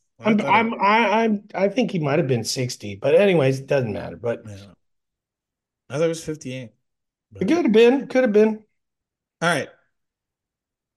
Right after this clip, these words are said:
Speaker 1: This is where I think he's going with this. This is his idea, is, is the fact that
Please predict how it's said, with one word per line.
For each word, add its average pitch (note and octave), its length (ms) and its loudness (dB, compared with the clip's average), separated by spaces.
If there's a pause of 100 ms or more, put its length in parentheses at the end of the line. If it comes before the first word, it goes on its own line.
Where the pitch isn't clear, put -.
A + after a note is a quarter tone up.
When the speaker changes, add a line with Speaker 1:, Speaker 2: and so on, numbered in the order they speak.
(260)
Speaker 1:
This A3+ 200 2
is C4 140 -2
where F3+ 220 4
I C#3 100 0
think B2 220 -10
he's A2 200 -14
going F#2 360 -20
with F#2+ 160 -20
this. - 420 -14 (380)
This G3 220 0
is F#3 120 -4
his D#3+ 220 -2
idea, A#2+ 400 -6
is, A#2+ 100 -12
is B2+ 260 -8
the B2 60 -8
fact C#3+ 300 -4
that B2 260 -4